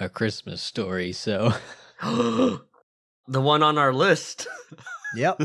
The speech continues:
Speaker 3: Don't watch A Christmas Story. <laughs> Watch Black Christmas.
Speaker 2: Man, that's pretty nuts. That's very surprising to me. He's got a very diverse career. Good for him.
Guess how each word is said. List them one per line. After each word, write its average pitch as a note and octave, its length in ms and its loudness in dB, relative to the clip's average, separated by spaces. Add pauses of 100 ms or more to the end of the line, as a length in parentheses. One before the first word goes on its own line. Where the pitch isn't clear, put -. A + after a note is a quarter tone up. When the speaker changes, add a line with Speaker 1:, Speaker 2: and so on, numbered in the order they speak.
(480)
Speaker 3:
Don't D#3+ 240 2
watch F3 380 6
A C#3+ 80 2
Christmas D#3 600 0
Story. B2+ 1000 0
<laughs> - 80 -4
Watch C#3 440 0
Black D#3 400 0
Christmas. - 920 -10 (300)
Speaker 2:
Man, G2 220 0
that's C#3 280 4
pretty G2+ 280 -6
nuts. - 680 -8
That's G#2 360 -4
very F#2 500 -4 (560)
surprising F2 680 -4
to - 120 -18
me. D#2+ 240 -12 (340)
He's E3 160 -8
got D#3+ 140 2
a B2 80 2
very C3+ 320 2
diverse A#2 540 -2
career. F2+ 480 -6
Good A#2 180 -6
for F#2+ 200 -6
him. D#2 260 -12